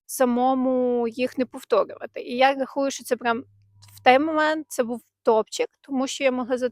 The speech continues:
запитати, там, якщо мені там довго не відповідали, або там я сумнівалась, який пункт вибрати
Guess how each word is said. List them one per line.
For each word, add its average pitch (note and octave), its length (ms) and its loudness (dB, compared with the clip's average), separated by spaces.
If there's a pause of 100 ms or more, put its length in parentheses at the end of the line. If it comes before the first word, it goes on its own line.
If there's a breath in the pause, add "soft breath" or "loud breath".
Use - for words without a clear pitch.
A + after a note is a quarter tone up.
(140)
запитати, B3+ 500 -6
там, A#3+ 160 -8
якщо A#3+ 260 -6
мені B3 300 -4 (360 soft breath)
там A3+ 140 -4
довго D4 260 4
не C#4+ 100 -2
відповідали, A#3+ 800 6
або A#3 360 4
там B3 220 4 (300 loud breath)
я C4+ 120 6
сумнівалась, C4+ 800 0
який B3+ 280 -8
пункт C4 340 -4
вибрати B3+ 520 -2